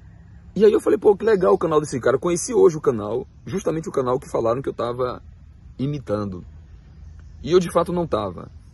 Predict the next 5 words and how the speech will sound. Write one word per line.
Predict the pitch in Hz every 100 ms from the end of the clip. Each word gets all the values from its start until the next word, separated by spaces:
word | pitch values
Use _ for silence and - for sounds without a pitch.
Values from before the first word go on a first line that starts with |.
| - - - - - - -
Agora, | - 196 156 127 113 - - - - - - - - - -
eu | 214
vejo | 190 185 147
sempre | 135 - 165 143 117
canais | - 151 120 127 123 117 101 - - -